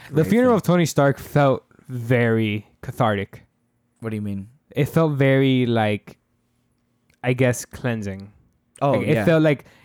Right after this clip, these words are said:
Speaker 1: it felt like a lot, like, it, it felt like the death. I, I got the, I got a lot of, like, the death of Spock vibe from, like, Star Trek two.
Speaker 2: Oh, yeah.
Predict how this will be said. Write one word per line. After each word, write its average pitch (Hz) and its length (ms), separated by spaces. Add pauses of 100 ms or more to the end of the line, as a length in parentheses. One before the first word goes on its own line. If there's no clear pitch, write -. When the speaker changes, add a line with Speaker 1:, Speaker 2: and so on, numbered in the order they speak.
Speaker 1:
it 156 140
felt 180 200
like 185 180
a 147 80
lot, 135 280
like, 120 300
it, 165 180
it 185 100
felt 196 120
like 185 140
the 139 100
death. 135 260 (280)
I, 185 260
I 190 40
got 190 200
the, 190 140
I 165 100
got 170 280
a 147 60
lot 139 240
of, 135 200
like, 117 240
the 123 100
death 120 240
of 123 80
Spock 120 400 (360)
vibe 123 380 (100)
from, 135 160
like, 120 140
Star 120 240
Trek - 180
two. 123 260
Speaker 2:
Oh, 135 140
yeah. 101 100